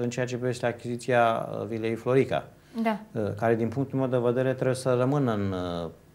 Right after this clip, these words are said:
Speaker 1: patrimoniul județului, în domeniul public, pentru că ea are o valoare, și istorică, dar, dacă vreți,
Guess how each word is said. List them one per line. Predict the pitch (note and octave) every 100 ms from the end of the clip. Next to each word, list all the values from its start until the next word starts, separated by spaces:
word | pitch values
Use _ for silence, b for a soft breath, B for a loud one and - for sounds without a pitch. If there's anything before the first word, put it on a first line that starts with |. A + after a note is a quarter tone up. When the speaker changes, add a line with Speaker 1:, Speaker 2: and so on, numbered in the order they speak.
| - -
Speaker 1:
patrimoniul | F#2+ - G2 A2+ G#2
județului, | F2+ E2+ G#2 A2 A#2 A2+
în | G2+ F#2+
domeniul | F2+ F#2+ A2 G2 G2+
public, | C3 A#2+ G#2+ A#2+ - - - B B B B B - G#2+ G2+ F#2 F#2
pentru | C3 D3+ D3+
că | D3 C#3+ C3+ B2+ A#2+ A2+ G#2+ G2+ F#2+ - - - -
ea | A#2 C#3 C#3+
are | D3 C#3+
o | C#3
valoare, | C3 C3+ C#3+ C3+ C3 B2+ B2+ A2+ A2+ A2 G#2 G#2 G2+ F#2+ - - - - _ - -
și | - D3+
istorică, | D3 - B2 A2+ A#2+ C3+ E3+ - B B B B B -
dar, | A2 B2+
dacă | B2 C3 C3
vreți, | A#2+ C3+ D#3 D#3 -